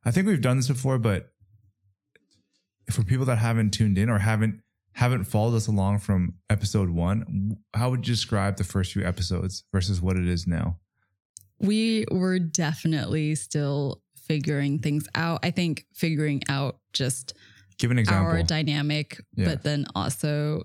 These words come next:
Speaker 2: the format of the show. Well, like, we, we weren't actually very good at explaining what we were talking about.
Speaker 1: We
Speaker 2: So we would kinda
Speaker 1: still
Speaker 2: jump
Speaker 1: aren't
Speaker 2: into things.
Speaker 1: really.
Speaker 2: We're slightly better now, but the first five episodes, I would say we, like, really just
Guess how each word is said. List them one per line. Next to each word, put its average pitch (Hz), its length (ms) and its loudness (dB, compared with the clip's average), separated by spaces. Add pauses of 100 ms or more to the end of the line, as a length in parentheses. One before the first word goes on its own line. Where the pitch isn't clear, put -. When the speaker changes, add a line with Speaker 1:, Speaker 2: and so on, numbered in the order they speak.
Speaker 2:
the 160 80 0
format 151 420 -2
of 143 80 -4
the 135 80 -2
show. 170 480 -2
Well, 208 140 0
like, 208 120 -2
we, 208 240 -4 (360)
we 240 40 2
weren't 339 240 2
actually 208 300 0
very 170 240 0
good 160 260 0
at 170 160 0
explaining 165 600 -2
what 160 100 -2
we 165 100 0
were 165 60 0
talking 175 400 -2
about. 269 360 -4
Speaker 1:
We 104 100 0
Speaker 2:
So 190 100 0
we 185 60 2
would 185 100 0
kinda 98 180 2
Speaker 1:
still 95 140 2
Speaker 2:
jump 95 300 2
Speaker 1:
aren't - 460 -8 (200)
Speaker 2:
into 185 340 0
things. 208 280 0
Speaker 1:
really. 190 100 0
Speaker 2:
We're 240 140 2
slightly 226 400 0
better 180 420 0 (640)
now, 233 320 0 (840)
but 180 360 0 (200)
the 190 120 0
first 208 520 -2
five 170 280 0
episodes, 160 360 -2
I 101 100 -2
would 151 100 -2
say 156 100 0
we, 156 120 0
like, 151 120 -2
really 175 240 0
just 160 220 -2